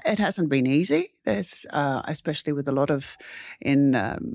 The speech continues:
my business, you, you go to London to do a show for six months or, you know, all over the world. It, it, it is tough and, um, it's a lot of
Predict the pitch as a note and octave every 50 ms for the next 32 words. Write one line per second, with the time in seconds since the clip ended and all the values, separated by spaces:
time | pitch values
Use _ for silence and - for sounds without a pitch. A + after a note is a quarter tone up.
0 | - - A#2 B2 C3+ D3 D#3 C#3+ C#3+ - C#3+ C#3 C3 - C#3+ C#3 C3 - - C3
1 | C3+ A#2+ C#3+ C3+ C3 C#3 C3+ C3 C3+ C#3+ C#3+ C3 C#3 C3 C3+ A#2+ - - - C3
2 | B2+ B2+ C3 - D3 C3+ C#3 D3 C#3+ C#3 - - - - A2+ - - D#3 D3+ D#3
3 | D3+ D#3 E3 - - - - B2+ G#2 G#2 A2 - - - - - - - - -
4 | - C#3 C3+ C3 B2+ B2+ - - - - - - D3 D3+ D3+ C#3+ C#3 C3+ - C#3
5 | C#3+ C3+ C#3 C#3 D3+ D#3 C#3+ B2+ - D3 D3 - - D#3 E3+ E3+ - E3 E3+ F3
6 | G3 F#3+ D#3+ - - F3+ C#3+ C#3+ C#3 - - - C3+ C3+ C3+ C3+ C3+ C3+ - -
7 | - A#2+ B2+ B2 B2 A#2 G2 D#2 C2+ C#2 - - - - - - - - B2 C#3
8 | C#3 - - - C3 C3+ C#3 C3+ C3+ B2 B2 A#2 G#2+ A2 B2 - - - - -